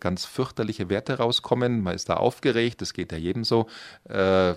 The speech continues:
wer geht schon gern zum Arzt? Und wenn man das vorher noch nicht gemacht hat und dann wird der Blutdruck mal gemessen und dann ist er möglicherweise furchtbar hoch. Und das ist aber gar nicht die Realität. Das heißt,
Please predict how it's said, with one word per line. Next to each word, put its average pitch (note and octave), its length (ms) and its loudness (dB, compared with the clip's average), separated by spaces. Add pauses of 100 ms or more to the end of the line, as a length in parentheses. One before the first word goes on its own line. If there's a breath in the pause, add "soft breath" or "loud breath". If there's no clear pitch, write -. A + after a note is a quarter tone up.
(160)
wer G2 260 2
geht G#2+ 280 0
schon G2+ 160 0
gern F#2 200 4
zum F2+ 180 -2
Arzt? C3 400 2
Und G2+ 140 -2
wenn F#2+ 80 2
man F#2 60 0
das F#2 140 -2
vorher G2+ 340 2
noch F2+ 160 -2
nicht B2 180 -4
gemacht C#3 380 0
hat C#3 200 4
und G2 240 -2
dann F2+ 180 0
wird F#2 120 -2
der F2+ 60 -2
Blutdruck - 340 -4
mal G#2 160 4
gemessen G2+ 480 2
und F2+ 240 -4
dann F2+ 160 -2
ist - 120 -6
er F2+ 60 -2
möglicherweise F2 640 -4
furchtbar - 420 -2
hoch. G#2 260 4 (320 loud breath)
Und G2 160 -2
das G2 120 0
ist G2+ 100 -8
aber F#2+ 200 4
gar F#2 180 6
nicht G2 220 0
die G2+ 80 0
Realität. F2 640 0
Das F#2 140 -2
heißt, F2+ 280 -2